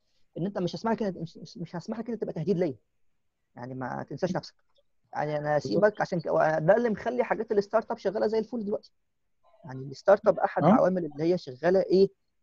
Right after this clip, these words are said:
Speaker 1: ان انت هتبيع، انت، انت داخل يا جماعه، انا، انا، انا مستسلم وهبيع، هبيع فكرتي، ما تقلقش، انا هبيع.
Speaker 2: آه.
Speaker 1: <laughs> انا هبيع ان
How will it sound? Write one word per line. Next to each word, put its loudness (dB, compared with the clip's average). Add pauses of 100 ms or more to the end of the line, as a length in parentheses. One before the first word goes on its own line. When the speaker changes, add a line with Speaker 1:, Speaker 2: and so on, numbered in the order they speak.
Speaker 1:
ان 2
انت 0
هتبيع، 2 (180)
انت، 0
انت 0
داخل 0
يا 2
جماعه، 0
انا، 4
انا، 2
انا -2
مستسلم -4
وهبيع، 6 (200)
هبيع 6
فكرتي، -2
ما -4
تقلقش، -12 (640)
انا 8
هبيع. 10
Speaker 2:
آه. 10 (360)
Speaker 1:
<laughs> 6
انا 10
هبيع 8
ان -2